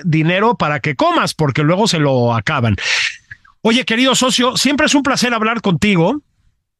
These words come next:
Acabamos todos angustiados porque el, el, el pesimismo, o sea, el optimismo documentado, pues, sacude un poco el alma, pero es necesario hacerlo.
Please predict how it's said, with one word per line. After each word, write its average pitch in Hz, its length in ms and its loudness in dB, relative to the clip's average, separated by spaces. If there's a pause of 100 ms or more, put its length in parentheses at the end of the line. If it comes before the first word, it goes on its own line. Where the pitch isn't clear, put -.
(220)
Acabamos 180 460 -2
todos 220 280 0
angustiados 196 800 0
porque 127 840 0 (380)
el, 135 400 0
el, 143 400 0
el 143 240 0
pesimismo, 180 680 2
o 135 60 0
sea, 165 140 -2
el 156 100 0
optimismo 160 600 0
documentado, 139 680 0
pues, 123 360 0 (180)
sacude 190 400 0
un 185 80 4
poco 185 260 0
el 180 80 0
alma, 202 280 0
pero 214 200 -2
es 269 80 0
necesario 247 540 0
hacerlo. 180 480 0